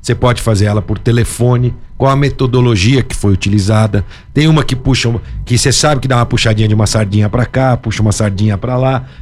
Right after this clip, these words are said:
Você tem que fazer a análise e tem aquelas que você mesmo contrata. Tem gente, Tony, que contrata a pesquisa pra ver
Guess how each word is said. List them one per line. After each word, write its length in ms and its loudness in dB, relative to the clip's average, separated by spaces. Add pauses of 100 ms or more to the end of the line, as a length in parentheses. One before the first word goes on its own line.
(100)
Você 340 0
tem 140 -4
que 80 -14
fazer 220 2
a 40 2
análise 460 0 (240)
e 80 0
tem 100 2
aquelas 280 0
que 80 -6
você 280 0
mesmo 280 0
contrata. 360 -2
Tem 140 2
gente, 380 0
Tony, 260 0 (320)
que 100 0
contrata 520 0
a 20 -2
pesquisa 480 0
pra 160 0
ver 140 2